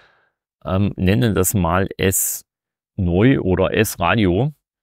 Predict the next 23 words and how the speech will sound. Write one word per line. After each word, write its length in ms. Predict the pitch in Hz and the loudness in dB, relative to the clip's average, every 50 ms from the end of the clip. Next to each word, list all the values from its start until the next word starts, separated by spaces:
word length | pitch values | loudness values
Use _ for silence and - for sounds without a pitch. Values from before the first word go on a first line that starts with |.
| _ _ _ _ _ _ _ _ _ _ _ _ _ _ _ _ _ _ _ _ _ _ _ _ _ _ _ _ _ _ _ _ _ _ _ _ _ _ _ _ _ _ - | _ _ _ _ _ _ _ _ _ _ _ _ _ _ _ _ _ _ _ _ _ _ _ _ _ _ _ _ _ _ _ _ _ _ _ _ _ _ _ _ _ _ -8
und 440 | - 110 107 110 113 113 101 - - - | -4 -2 0 2 2 0 0 -2 -4 -6
setze 400 | 113 95 113 117 - - - 135 | 0 0 0 0 0 0 -2 -2
jetzt 180 | 110 - - | -2 -2 0
für 120 | - 127 110 | 0 0 0
P 360 | - - - 131 135 147 - | 0 -2 0 2 2 2 2
eben 400 | - 117 127 123 120 120 117 - | 2 2 2 4 2 2 0 -4
ein 480 | - - 90 107 113 120 127 117 90 - | -4 -6 -4 -2 0 2 2 2 2 2
hundert 400 | 135 151 160 147 123 110 - - | 2 2 4 4 2 0 0 -4
Kilowatt, 1040 | - - 170 175 202 196 165 135 120 117 143 151 175 196 _ - - - - - _ _ _ _ _ _ _ _ _ _ _ _ _ _ _ _ _ _ | -6 -2 0 4 4 4 4 4 2 0 0 0 0 -2 _ -10 -16 -14 -16 -16 _ _ _ _ _ _ _ _ _ _ _ _ _ _ _ _ _ _
hundert 400 | - 123 135 139 135 131 120 - | -2 0 0 2 2 0 0 -2
E 160 | - - 113 | 0 0 0
drei 540 | 104 - 104 - 85 85 104 135 156 160 - | 0 0 -2 -2 0 0 0 2 0 0 0
und 160 | - 110 107 | -2 -4 -6
für 160 | - - 123 | -4 -4 0
das 220 | 110 110 104 - - | 0 0 0 -2 -8
R 800 | _ - - - - 131 135 139 139 139 139 139 147 156 151 - _ _ _ _ _ _ _ _ _ _ _ _ _ _ _ _ _ _ - | _ -14 -12 -8 -4 -2 0 2 2 2 2 0 -2 -6 -10 -18 _ _ _ _ _ _ _ _ _ _ _ _ _ _ _ _ _ _ -12
setze 460 | - 110 101 107 104 - - - 120 120 | -10 -4 -2 -2 -2 -2 -4 -2 0 2
ich 420 | 113 104 - - - - - _ _ | 2 0 -2 -6 -12 -12 -14 _ _
auch 360 | - - 101 127 160 170 - | -6 -2 0 0 0 -2 -4
ein 720 | - - 90 90 98 107 117 127 143 147 151 156 151 - - _ _ _ _ _ _ _ _ _ _ _ _ _ _ _ _ _ _ _ _ _ _ _ _ _ _ _ | -6 -4 -2 0 0 2 2 2 2 2 0 0 -2 -4 -6 _ _ _ _ _ _ _ _ _ _ _ _ _ _ _ _ _ _ _ _ _ _ _ _ _ _ _
hundert 460 | _ - - 123 131 135 131 127 - - | _ -8 -4 -2 0 0 0 -2 -4 -4
Kilometer, 800 | - 120 110 113 104 98 98 127 - - 208 190 196 196 190 | -6 -2 0 0 2 2 0 -2 -2 0 0 2 2 2 0
hundert, 880 | 170 110 107 123 143 160 165 160 160 156 160 175 170 _ - - - | 0 0 0 0 0 0 -2 -2 -2 -2 -4 -6 -8 _ -18 -20 -20